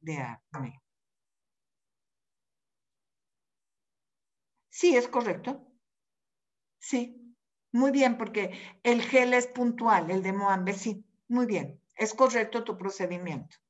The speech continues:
Espero que de alguna manera esto le esté ayudando y que obviamente esté mejorando su acné. Si no está mejorando, puedes también incluir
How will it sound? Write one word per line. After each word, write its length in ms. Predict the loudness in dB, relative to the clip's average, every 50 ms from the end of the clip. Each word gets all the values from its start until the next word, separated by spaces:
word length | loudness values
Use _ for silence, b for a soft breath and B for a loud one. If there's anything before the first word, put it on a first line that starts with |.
| _ _ _ _ _ _ _ _ _ _ B B B B B B
Espero 560 | B -4 -4 -2 0 0 4 4 4 4 2
que 260 | 2 2 4 4 2
de 120 | 2 2 0
alguna 340 | 0 0 -2 -2 0 0 0
manera 640 | 0 0 0 0 0 0 2 2 2 2 2 0
esto 240 | -2 -4 -4 -4 -4
le 100 | -4 -4
esté 200 | -6 -4 -2 -2
ayudando 800 | -2 0 0 -2 0 2 2 2 2 0 0 0 -2 -4 -6 -12 _ _ _ _ _ _ _ _
y 140 | -10 -8 -2
que 140 | 0 2 4
obviamente 920 | 4 4 4 2 0 0 0 0 -2 -2 -4 -4 -4 -4 -4 -4 -4 -6
esté 220 | -6 -4 -4 -6 -6
mejorando 580 | -6 -6 -2 -2 -2 0 -2 -2 -2 -4 -6
su 180 | -6 -4 -4 -4
acné. 460 | -4 -6 -6 -8 -6 -6 -6 -8 -10 _ _ _ _ _ _ _ _ _ _ _ b b b b b b b
Si 240 | -10 -2 2 4 4
no 140 | 4 4 4
está 220 | 2 0 0 0
mejorando, 760 | 2 0 0 0 0 2 4 4 4 4 2 0 -2 -2 -2
puedes 400 | -2 0 2 2 2 2 0 -2
también 680 | -2 -2 -2 0 -2 0 0 0 0 0 -2 -4 -6 -8 -4
incluir 920 | -2 -2 -2 -2 -4 -6 -4 -2 -2 -2 0 0 -2 -2 -2 -4 -8